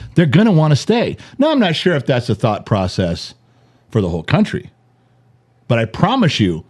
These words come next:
I have heard them say these things out loud, in person, at a microphone, on a podium, at the top of steps. They have said, "They're not going anywhere.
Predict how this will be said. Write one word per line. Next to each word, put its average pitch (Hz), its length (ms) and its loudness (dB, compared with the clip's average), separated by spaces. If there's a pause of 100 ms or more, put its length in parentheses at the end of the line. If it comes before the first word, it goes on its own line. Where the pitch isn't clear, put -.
(120)
I 127 120 0
have 120 200 0
heard 208 300 0
them 160 160 4
say 208 260 0
these 147 240 2
things 127 320 2 (320)
out 185 300 -2
loud, 131 360 0
in 208 220 2
person, 127 460 2
at 196 180 0
a 214 60 4
microphone, 139 640 2
on 180 160 0
a 233 80 0
podium, 127 540 4 (200)
at 135 160 -2
the 127 60 -2
top 208 360 -2
of 185 80 2
steps. 214 420 -2
They 156 140 2
have 139 120 0
said, 190 340 0 (240)
"They're 233 120 2
not 269 160 0
going 285 240 2
anywhere. 147 420 2